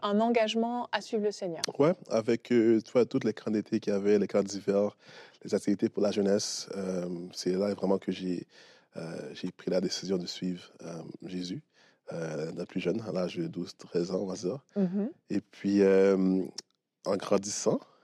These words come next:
Speaker 2: quinze, euh, dix-sept, je suis encore à l'église.
Speaker 1: Mhm.
Speaker 2: Euh, mais jusqu'à ce que, que je commence à avoir des contrats ici et par là.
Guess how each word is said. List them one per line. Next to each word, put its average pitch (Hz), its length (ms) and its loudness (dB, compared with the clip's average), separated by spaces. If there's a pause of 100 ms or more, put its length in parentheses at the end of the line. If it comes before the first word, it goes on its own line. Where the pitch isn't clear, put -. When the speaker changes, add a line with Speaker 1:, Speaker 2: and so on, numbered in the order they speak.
(300)
Speaker 2:
quinze, 95 800 -2
euh, - 220 -10 (360)
dix-sept, - 400 0
je - 60 -8
suis - 100 -4
encore 101 200 0
à 101 40 0
l'église. 98 420 -2
Speaker 1:
Mhm. 214 320 2 (260)
Speaker 2:
Euh, 101 420 8
mais 98 480 6
jusqu'à 135 480 2
ce - 100 -4
que, 135 260 2
que 156 200 -2
je - 100 -4
commence 123 240 0
à 147 40 2
avoir 151 120 4
des 147 80 4
contrats 120 400 2
ici 117 240 0
et 110 60 2
par 104 220 0
là. 90 100 0